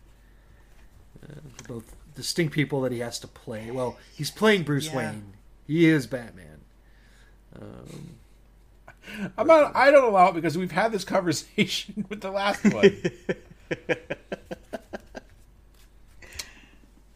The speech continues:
Speaker 3: So no.
Speaker 2: Hope you have a backup, Scott.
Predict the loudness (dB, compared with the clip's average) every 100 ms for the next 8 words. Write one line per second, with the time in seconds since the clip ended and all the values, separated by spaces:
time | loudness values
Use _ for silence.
0 | -20 _ -20 -20 -20 -20 -20 _ _ _
1 | -20 _ -20 _ -18 -16 -16 -18 -14 -12
2 | -10 -12 -14 -12 -8 -4 -4 -4 -6 -8
3 | -12 -14 -14 -14